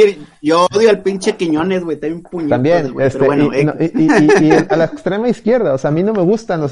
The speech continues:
Speaker 2: los extremos, los absolutos, recordemos, el absolutismo te lleva al lado oscuro. Eso te lo enseñan en Star Wars, o sea, este, a lo que voy es de que, güey, si, si cuando estaban esos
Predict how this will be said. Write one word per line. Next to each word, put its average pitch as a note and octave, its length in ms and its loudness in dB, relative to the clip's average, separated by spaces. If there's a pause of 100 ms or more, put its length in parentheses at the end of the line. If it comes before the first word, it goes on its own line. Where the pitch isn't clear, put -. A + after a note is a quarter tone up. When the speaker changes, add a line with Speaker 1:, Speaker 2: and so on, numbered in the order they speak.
Speaker 2:
los D3 180 -2
extremos, G3+ 580 -4
los G#3+ 140 -2
absolutos, F3 540 -2
recordemos, D3+ 480 -2
el B2+ 80 -2
absolutismo F3 760 -2 (240)
te A#2+ 140 2
lleva C3+ 220 2
al C3 40 0
lado C3 160 4
oscuro. A#2 640 -2 (200)
Eso - 120 -4
te C#3+ 100 0
lo A#2+ 60 0
enseñan B2 300 -4
en A2+ 40 -4
Star G#2+ 240 -4
Wars, F#2+ 320 -2
o - 60 -20
sea, F2 260 -8 (520)
este, G2+ 640 -2 (340)
a - 60 -4
lo A#2 100 0
que C3 80 0
voy C#3+ 100 4
es D#3 60 0
de E3 100 0
que, B2 480 -2 (240)
güey, D3+ 220 2
si, D#3 260 0
si D#3 240 -2
cuando E3 280 -2
estaban G#3+ 260 -2
esos G#3+ 160 0